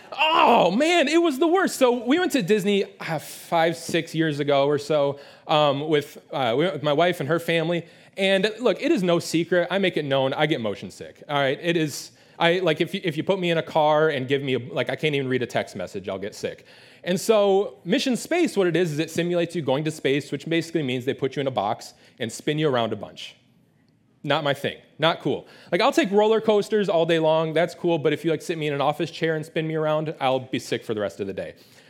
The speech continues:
So what happened is we're at Disney. We're going up. We see Mission Space. We go up to it. And when you go up, you can take either the Orange Line, which is the more intense version that simulates going to Mars, or the Green Line, which is the more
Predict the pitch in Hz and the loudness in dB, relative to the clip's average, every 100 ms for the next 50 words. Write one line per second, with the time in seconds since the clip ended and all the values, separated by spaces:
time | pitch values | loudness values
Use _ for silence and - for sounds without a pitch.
0 | - _ - - 185 170 175 - _ _ | -20 _ -6 2 4 4 0 -6 _ _
1 | 165 190 269 247 196 165 156 170 156 175 | 0 4 4 4 2 2 2 2 4 2
2 | 147 120 117 175 170 135 131 135 139 147 | 2 -2 -2 -4 -4 -2 0 2 2 0
3 | 139 120 151 139 143 160 - 107 117 117 | -2 -2 -2 -4 -4 -6 -4 -4 -4 -4
4 | 117 120 123 110 101 - - - - _ | -2 -2 -2 -6 -6 -6 -16 -20 -20 _
5 | - 165 160 160 160 165 170 - _ - | -2 0 2 0 2 0 -2 -12 _ -6
6 | 160 156 196 247 175 170 175 - 165 165 | -4 0 2 2 0 -4 -4 -2 -2 0
7 | 151 151 196 269 156 120 131 139 143 127 | 0 0 0 -2 0 0 0 -2 -4 -4
8 | 135 135 131 - 170 - 120 120 135 127 | -2 -2 -2 -4 -6 -4 -4 -2 -2 -4
9 | 117 - 139 135 135 - 127 120 120 113 | -4 -4 -6 -4 -4 -4 -4 -4 -2 -2
10 | 101 127 - 135 135 131 107 220 339 135 | -2 -6 -8 -2 -2 -2 -2 -2 0 -2
11 | 104 113 160 127 127 139 131 123 120 120 | -2 -4 -4 -6 -4 -4 -4 -2 -2 -2